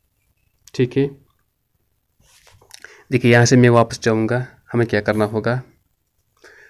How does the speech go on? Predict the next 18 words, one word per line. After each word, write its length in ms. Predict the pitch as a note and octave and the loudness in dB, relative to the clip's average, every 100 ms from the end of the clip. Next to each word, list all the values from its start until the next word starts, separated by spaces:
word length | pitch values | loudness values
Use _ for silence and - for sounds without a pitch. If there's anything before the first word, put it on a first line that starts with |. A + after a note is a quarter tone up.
| _ _ _ | _ _ _
तो 180 | A#2 A#2+ | -4 -4
हमें 240 | A#2 A#2 A2+ | -2 -2 -2
अपने 220 | B2 A#2 | -2 -2
मोबाइल 340 | A2+ A2+ B2+ | -2 0 -2
फ़ोन 240 | B2+ A#2 G#2+ | -4 -4 -4
के 160 | G#2+ A2+ | -4 -6
प्ले 320 | - B2 C3 | -4 0 0
स्टोर 260 | C3 C3 A#2 | 0 -2 -2
में 100 | A#2 | -2
जाना 200 | A2 G#2+ | -2 -4
होगा, 300 | G#2 G#2+ A#2 C3 _ _ _ _ | -6 -6 -8 -10 _ _ _ _
तो 60 | A2+ | -4
वहाँ 260 | A2+ C3 | -2 -2
पर 140 | C#3 C3 | -2 -2
हमें 280 | A#2 A#2 A#2+ | 0 0 -2
सर्च 320 | C3 B2+ C3 | -2 -4 -6
करना 280 | - A#2+ A#2+ | -6 -4 -4
होगा 440 | A2+ G#2 G#2+ A#2+ | -4 -4 -4 -6